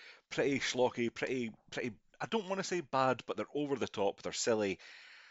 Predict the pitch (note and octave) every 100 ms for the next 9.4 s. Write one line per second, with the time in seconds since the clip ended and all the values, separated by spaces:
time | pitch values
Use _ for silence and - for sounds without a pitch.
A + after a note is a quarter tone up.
0 | - - A#2+ A2 - C#3 C3 D3+ C#3+ -
1 | D3 C#3 - C#3 B2 A2 - A#2+ A2+ A2
2 | - - A#2+ F2+ G#2+ G2+ G2 G#2+ G#2+ A2+
3 | G2 - - _ - - G2 F#2+ F2 F#2
4 | F2+ E2 D#2 E2+ F2+ D#2+ - E2 E2 D#2+
5 | - _ - - G#2+ D2+ B1+ _ _ -
6 | A#2+ A#2+ A2 - _ D#2+ E2+ D#2+ C3 B2+
7 | - - B2+ A#2+ D#3+ C#3+ B2+ A2 G#2+ A#2+
8 | A#2 A2 F2+ _ _ - - A2+ G2+ G#2
9 | G2 F2+ F#2 F#2